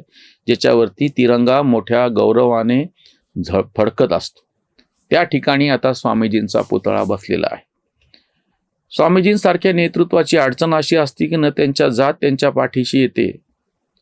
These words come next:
न ते ज्या पक्षात आहेत ते काँग्रेसचे खासदार होते आणि कुठल्याच काँग्रेसवाल्यांना त्यांचं काही महत्त्व नाही. ज्या आज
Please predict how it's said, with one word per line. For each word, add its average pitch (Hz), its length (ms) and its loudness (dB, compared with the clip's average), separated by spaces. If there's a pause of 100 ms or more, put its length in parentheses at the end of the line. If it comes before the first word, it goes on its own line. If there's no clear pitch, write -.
(120)
न 113 80 0 (100)
ते 156 100 2
ज्या 147 160 2
पक्षात 147 460 0
आहेत 156 160 0
ते 160 60 0
काँग्रेसचे 143 580 0
खासदार 131 320 0
होते 151 200 0
आणि 156 80 0
कुठल्याच 143 400 0
काँग्रेसवाल्यांना 123 680 0
त्यांचं 107 340 -2
काही 107 180 -2
महत्त्व 92 360 -6
नाही. - 200 -16 (1600)
ज्या 156 420 2
आज 160 200 0